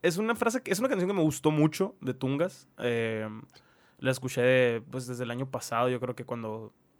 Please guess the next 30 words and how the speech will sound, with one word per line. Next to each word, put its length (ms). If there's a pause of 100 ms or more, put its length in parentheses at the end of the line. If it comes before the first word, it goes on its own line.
(120)
iba 120
a 40
grabar 220
con, 240
con 180
Andrés 240
Canaya, 260
que 80
me 60
puse 220
bien 200
clavado 300
con 140
Tungas, 360
y 80
esa 160
rola 220
me, 180
me, 240
me 140
gustó 200
un 60
putero, 340 (320)
pero 180
hasta 160
este 200
año 220
le 100
agarré 380
como 400